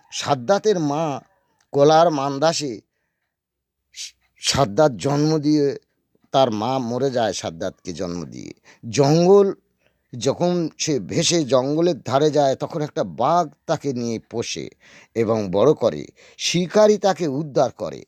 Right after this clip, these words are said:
নগরে ফিরে এসে সে হলো সাদ্দাত। ফেরেশতারা জিব্রাইল, আজরাইল আলাইহিস সালামকে বলছে, "তুমি এত জান কবজ করো,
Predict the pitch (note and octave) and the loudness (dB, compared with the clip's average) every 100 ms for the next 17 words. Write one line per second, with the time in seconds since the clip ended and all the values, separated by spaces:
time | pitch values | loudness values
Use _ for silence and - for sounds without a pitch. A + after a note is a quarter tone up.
0 | - B2 D3 D#3 G3 F#3 - B2 D#3+ F3+ | -12 -2 0 2 2 0 -4 -4 0 0
1 | D#3+ D3 C3 A#2+ _ _ - - C#3+ A#2+ | -2 -4 -6 -10 _ _ -12 -2 2 2
2 | A2+ A#2+ A#2+ G#2 - G2+ G2 F#2+ B2 G#2 | 2 2 2 0 -4 -4 -2 0 2 0
3 | - _ _ _ _ _ _ _ _ _ | -4 _ _ _ _ _ _ _ _ _
4 | _ _ - C#3 F#3+ - E3+ C3+ B2 - | _ _ -2 0 2 4 4 4 0 -4
5 | _ _ _ _ _ _ _ _ _ _ | _ _ _ _ _ _ _ _ _ _
6 | G2 A#2 G2 C3+ C#3 C3 - _ _ _ | -8 -6 2 4 4 0 -8 _ _ _
7 | _ _ _ A#2 A#2 D#3 F#3 E3+ C#3 A#2+ | _ _ _ -6 0 2 2 2 0 0
8 | G2+ A2+ G2+ D#2+ G2 C#3 - _ _ _ | -4 -8 -10 -10 -10 -10 -12 _ _ _
9 | _ _ _ _ F2 F2+ A2 A2 A#2 E2 | _ _ _ _ -14 -4 -2 -2 -2 -4
10 | E2 _ _ _ _ D#3+ F#3+ F#3+ F#3 - | -6 _ _ _ _ 0 2 2 0 -4
11 | C#3 - G#3 D#3+ F3 F#3 F#3 F3 F3+ - | -6 0 2 4 4 4 2 2 0 0
12 | F3 D#3+ | 2 2